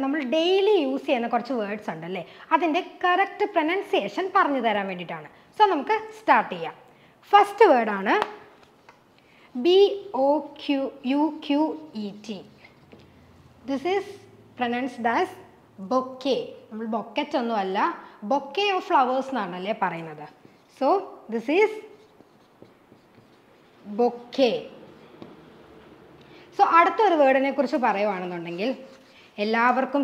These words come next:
തെറ്റിക്കും, എല്ലാവരും വായിക്കുമ്പോൾ തെറ്റുന്ന ഒരു വേർഡാണ് സി ഒ എൽ ഒ എൻ ഇ എൽ. Colonel ഒന്നും അല്ല, this is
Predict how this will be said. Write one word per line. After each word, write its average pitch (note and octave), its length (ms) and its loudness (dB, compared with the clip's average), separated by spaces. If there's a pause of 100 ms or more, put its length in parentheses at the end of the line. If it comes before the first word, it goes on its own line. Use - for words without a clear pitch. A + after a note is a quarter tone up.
തെറ്റിക്കും, G#3 480 -4
എല്ലാവരും B3+ 520 4
വായിക്കുമ്പോൾ A3 480 -2
തെറ്റുന്ന B3 460 -4
ഒരു G3+ 140 -4
വേർഡാണ് F#3 420 -2 (640)
സി F4+ 140 4 (340)
ഒ C#4+ 60 12 (260)
എൽ C4 140 0 (140)
ഒ - 20 4 (300)
എൻ C4 100 0 (220)
ഇ - 20 -6 (160)
എൽ. D#3+ 100 -12 (600)
Colonel B3 580 2
ഒന്നും G#3+ 220 -4
അല്ല, F3 140 -6 (540)
this C4+ 240 -2
is G#4+ 140 4